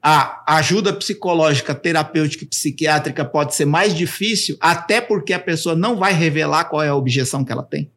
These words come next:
A objeção dela não é que ela não precisa, que ela não pode pagar ou que ela não tem tempo pra fazer. É que ela acha vergonhoso precisar de ajuda nisso.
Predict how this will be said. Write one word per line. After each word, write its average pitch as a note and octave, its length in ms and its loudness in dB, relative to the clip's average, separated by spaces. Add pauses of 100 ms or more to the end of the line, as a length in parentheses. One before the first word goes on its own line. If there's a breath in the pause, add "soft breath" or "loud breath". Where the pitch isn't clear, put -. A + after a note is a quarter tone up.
(120)
A F#3 80 4
objeção C4 500 4
dela C4+ 340 6
não A3 140 4
é D#4 80 4
que D#4 100 0
ela F4+ 140 4
não B3+ 140 4
precisa, A3 600 2
que G3+ 100 0
ela G3 120 4
não G3 140 4
pode G3+ 360 2
pagar F3 840 2
ou F#3 160 2
que F#3+ 100 2
ela F#3+ 140 6
não F#3+ 140 4
tem F#3+ 220 4
tempo F3+ 240 0
pra E3+ 100 0
fazer. C#3+ 520 0 (640)
É C#3+ 120 2
que D#3 180 0
ela F#3+ 340 4
acha F#3 220 0
vergonhoso F#3+ 840 2
precisar C#3 460 -2
de C3+ 100 -2
ajuda B2 360 0
nisso. A2+ 180 -4